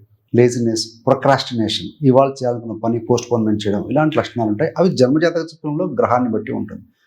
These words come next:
So, ఇవి గోచార ఫలితాలు. So, కాబట్టి ఏంటంటే ధన సంపాదన ఉంటుంది ఈ మాసంలో, కానీ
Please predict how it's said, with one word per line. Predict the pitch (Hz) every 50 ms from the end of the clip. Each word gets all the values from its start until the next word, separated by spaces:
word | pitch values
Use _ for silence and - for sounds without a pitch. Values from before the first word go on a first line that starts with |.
| _ - -
So, | - 151 131
ఇవి | 117 104
గోచార | 104 113 110 110 120 110 107
ఫలితాలు. | - 98 95 - - - - - _ _ _ _ - - 135
So, | -
కాబట్టి | 131 110 117 117 120
ఏంటంటే | 113 110 104 110 107 107 95 98 - - _ _ _ _ - -
ధన | 113 131
సంపాదన | 151 151 170 160 151 151 147 143 139
ఉంటుంది | 123 113 113 117 110 113
ఈ | 104
మాసంలో, | 101 101 104 - 104 117 139 170 170
కానీ | - - 120 160 165 165 -